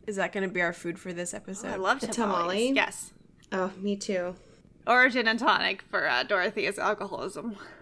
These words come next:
Speaker 1: I'll do the G and T. You can do the t-, <laughs> the tamale.
Speaker 2: I'll do the tamale. This, uh, Cooking with a Serial Killer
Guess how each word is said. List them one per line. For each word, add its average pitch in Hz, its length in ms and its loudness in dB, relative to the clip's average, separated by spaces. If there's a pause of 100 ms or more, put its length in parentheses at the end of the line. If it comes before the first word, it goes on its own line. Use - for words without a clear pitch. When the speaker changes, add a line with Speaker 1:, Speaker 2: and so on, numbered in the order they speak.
(540)
Speaker 1:
I'll 196 180 2
do 226 160 4
the 214 120 4
G 185 160 -4
and 175 140 -4
T. 156 280 -4
You - 80 -6
can 185 140 -10
do 165 120 -6
the - 120 -12
t-, - 180 -16
<laughs> 190 100 -8
the - 20 -4
tamale. 247 420 -2
Speaker 2:
I'll 226 160 10
do 240 120 2
the 233 80 0
tamale. 202 640 4 (400)
This, 294 400 4
uh, 247 380 10
Cooking 403 320 -4
with 320 140 0
a 302 80 -2
Serial 285 400 0
Killer 269 340 0